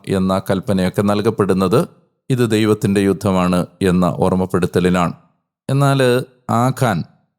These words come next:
അപ്രകാരം ദൈവത്തിൻ്റെ ആലയത്തിലേക്ക് കണ്ടെടുക്കപ്പെടേണ്ട ചില കാര്യങ്ങൾ അയാൾ മോഷ്ടിച്ചെടുക്കുകയാണ്. ഇത് ജനത്തിന് മുഴുവൻ ഒരു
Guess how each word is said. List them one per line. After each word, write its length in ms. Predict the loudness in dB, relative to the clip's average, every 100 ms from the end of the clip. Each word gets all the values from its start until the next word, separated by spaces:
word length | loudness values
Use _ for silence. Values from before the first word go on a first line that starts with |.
| -8
അപ്രകാരം 500 | -4 0 0 0 0
ദൈവത്തിൻ്റെ 540 | 0 0 0 0 -2 0
ആലയത്തിലേക്ക് 720 | 0 0 -2 -2 -2 -2 -4
കണ്ടെടുക്കപ്പെടേണ്ട 880 | -4 -2 -2 -2 -4 -2 -2 0 0 -2
ചില 220 | -2 -4
കാര്യങ്ങൾ 460 | -2 -2 -2 0 -2 -4 _ _
അയാൾ 300 | -4 0 0 0 -2 -4 -4
മോഷ്ടിച്ചെടുക്കുകയാണ്. 1000 | -2 -2 -4 -2 -2 0 0 0 0 -4 _ _ _ _ -4
ഇത് 280 | -2 2 2 2 -2 -6
ജനത്തിന് 460 | -4 -2 0 0 2
മുഴുവൻ 400 | 2 2 2 0 -4 _ -4
ഒരു 200 | 0